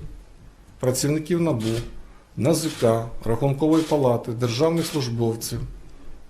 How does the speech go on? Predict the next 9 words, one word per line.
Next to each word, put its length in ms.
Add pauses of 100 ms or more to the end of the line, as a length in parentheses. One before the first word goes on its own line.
(520)
сьогодні 360
вже 180
і 160
народних 440
депутатів, 640 (560)
розміри 440
їхніх 260
посадових 600
окладів 420